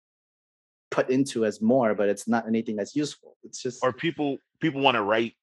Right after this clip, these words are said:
Speaker 2: like, they, people wanna wait until somebody finishes it. Like, you want somebody else to do the work so that you can get the credit at the end by saying, "Oh, I could do this better." And it's like, "Wait, so you're telling me that you're gonna come in for the last, like, three minutes, clap your hands, right, you know, right off and say your little soliloquy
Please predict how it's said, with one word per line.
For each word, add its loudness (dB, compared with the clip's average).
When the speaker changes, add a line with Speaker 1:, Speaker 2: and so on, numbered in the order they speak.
Speaker 2:
like, -2
they, -2
people -2
wanna -2
wait -4
until -10
somebody -6
finishes -12
it. -12
Like, -6
you -2
want 2
somebody 4
else 0
to -6
do -2
the -2
work -2
so -8
that -2
you -4
can -12
get -6
the -12
credit -4
at -10
the -16
end -8
by -8
saying, -10
"Oh, 2
I 0
could -8
do -6
this -4
better." -6
And -2
it's -4
like, 0
"Wait, -4
so -8
you're -6
telling 0
me -6
that -4
you're -4
gonna -4
come -6
in -10
for -12
the -10
last, -6
like, -12
three -6
minutes, -10
clap -4
your -6
hands, -10
right, -4
you -6
know, -6
right -2
off -4
and -20
say -10
your -8
little -12
soliloquy -12